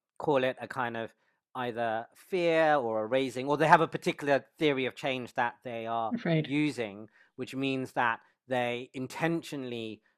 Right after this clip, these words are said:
Speaker 1: uh, they don't normally misinform, although I think sometimes they do, but they, they, but they misinform by omission instead. So it's
Speaker 2: Mm-hmm.
Speaker 1: even sneakier, but they have got a definite theory of change about it.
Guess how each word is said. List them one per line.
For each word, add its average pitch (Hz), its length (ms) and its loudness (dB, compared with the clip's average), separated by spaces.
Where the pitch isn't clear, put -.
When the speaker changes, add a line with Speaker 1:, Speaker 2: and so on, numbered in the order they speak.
Speaker 1:
uh, 143 280 -8
they 196 140 0
don't 247 240 2
normally 180 680 2
misinform, 185 1400 -4
although 147 180 0
I 135 80 4
think 156 220 -12
sometimes 135 380 -10
they 120 100 -10
do, 113 320 -4
but 139 160 -2
they, 135 240 -2
they, 135 360 0
but 135 100 -6
they 147 80 4
misinform 151 480 0
by 131 260 4
omission 127 500 -2
instead. 98 500 -8
So 220 120 8
it's 196 80 6
Speaker 2:
Mm-hmm. 185 60 2
Speaker 1:
even 165 240 2
sneakier, 127 680 -8
but 135 200 -4
they 143 120 2
have 165 180 4
got 156 160 -2
a 139 40 -8
definite 127 460 -8
theory 139 220 0
of 110 80 -6
change 143 320 -6
about 110 280 -4
it. 101 120 -12